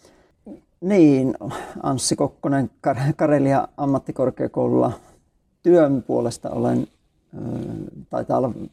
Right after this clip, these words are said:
virallinen titteli tätä nykyään, projektiasiantuntija. Teen, teen tittelin mukaisesti projektitöitä pääsääntöisesti. Tällä hetkellä taitaa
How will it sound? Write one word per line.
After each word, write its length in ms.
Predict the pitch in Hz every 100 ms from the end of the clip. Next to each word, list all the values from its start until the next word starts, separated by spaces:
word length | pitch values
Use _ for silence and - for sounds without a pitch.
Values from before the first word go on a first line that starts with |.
| -
virallinen 520 | 123 127 127 127 127 123
titteli 540 | 127 - - 127 147 _ _
tätä 280 | - - 123
nykyään, 320 | 120 - 123
projektiasiantuntija. 1300 | - 139 127 - 131 147 139 123 113 117 110 107 113 - _ _ _ _ _ _ _ _ _ _ _ -
Teen, 320 | 120 123 123 - -
teen 400 | 135 127 135 139 - - - -
tittelin 480 | 151 - 160 147
mukaisesti 720 | 139 143 139 139 127 - - -
projektitöitä 880 | 139 139 131 - 131 131 120 120 127 - - -
pääsääntöisesti. 880 | 127 123 123 117 113 120 - 123 - _ _ _ - _ _ _ _
Tällä 240 | 131 113
hetkellä 420 | 127 131 151 139 123
taitaa 420 | 131 - 127